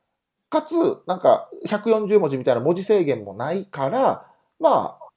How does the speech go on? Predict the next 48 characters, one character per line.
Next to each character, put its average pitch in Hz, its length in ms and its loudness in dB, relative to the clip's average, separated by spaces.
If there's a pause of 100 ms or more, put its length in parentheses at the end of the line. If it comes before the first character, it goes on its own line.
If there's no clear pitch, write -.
(160)
え 107 100 -2
っ 104 40 -6
と、 - 140 0
お 135 100 2
互 139 220 4
い 135 40 -4
の 151 60 -2
意 175 60 -4
見 185 120 0
を 120 60 -4
言 170 200 -2
い 185 60 4
合 165 60 2
っ - 140 -16
て、 220 120 4
言 147 120 2
い 151 80 4
合 131 60 6
っ - 100 0
て 208 80 4
っ - 20 -4
て 135 180 -6
い 104 40 4
う、 95 160 0
こ - 160 -10
の 98 180 -6
ラ 127 140 6
リ 110 140 0
ー - 20 -4
が 90 100 -4
で 104 100 -4
き 101 120 -6
る 90 100 -4
気 85 80 -14
が 87 100 -10
し - 120 -20
て、 90 320 -4 (960)
Twitter 415 640 4
よ 415 120 12
り 381 80 8
は - 360 6
温 330 240 8
度 392 120 6
感 254 200 6
の 233 120 8
あ 254 40 10
る 262 60 6
双 220 140 8